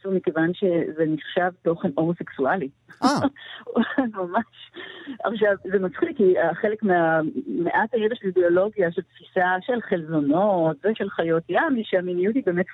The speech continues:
Speaker 1: פלואידית, והרעיון של בוב ספוג ופטריק, כוכב הים, שהחברות שלהם היא מעבר לחברות מימיו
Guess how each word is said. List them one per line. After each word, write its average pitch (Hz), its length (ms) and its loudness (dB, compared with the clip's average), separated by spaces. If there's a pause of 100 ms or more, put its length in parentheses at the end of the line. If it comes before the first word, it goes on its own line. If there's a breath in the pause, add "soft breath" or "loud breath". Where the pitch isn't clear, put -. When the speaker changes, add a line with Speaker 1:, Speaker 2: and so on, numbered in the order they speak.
Speaker 1:
פלואידית, 208 500 0 (720 loud breath)
והרעיון 160 1200 2 (120)
של 180 180 2
בוב 214 200 0 (120)
ספוג 226 200 0
ופטריק, 175 640 -2 (100)
כוכב 185 400 -2
הים, 233 400 0
שהחברות 175 680 -4
שלהם 311 260 -2
היא 185 100 0
מעבר 254 600 0
לחברות 190 680 -2
מימיו 180 380 2